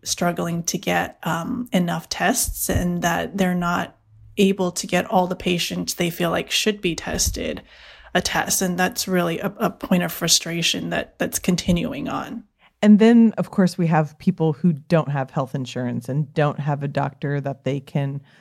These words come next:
Speaker 2: call and, and get even a couple of days <laughs> in, in advance appointment to have a teleconference with them.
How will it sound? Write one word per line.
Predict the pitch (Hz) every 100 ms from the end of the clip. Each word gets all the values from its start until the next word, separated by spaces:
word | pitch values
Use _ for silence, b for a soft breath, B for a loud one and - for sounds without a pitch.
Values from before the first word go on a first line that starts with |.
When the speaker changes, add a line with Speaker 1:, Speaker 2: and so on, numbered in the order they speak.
| b -
Speaker 2:
call | - 175 151 147 147
and, | 151 147 147
and | 156 156
get | 156 147 -
even | 165 156
a | 147 143 _
couple | - 185 180
of | 156 135
days | 156 147 147 143 - -
<laughs> |
in, | 190 180 - B 190
in | 165
advance | 165 147 170 165 160
appointment | 151 - 160 139 143 147 -
to | 156
have | 143 147 139
a | 139
teleconference | 123 - 156 143 - 135 123 139 139 -
with | 139 -
them. | 131 139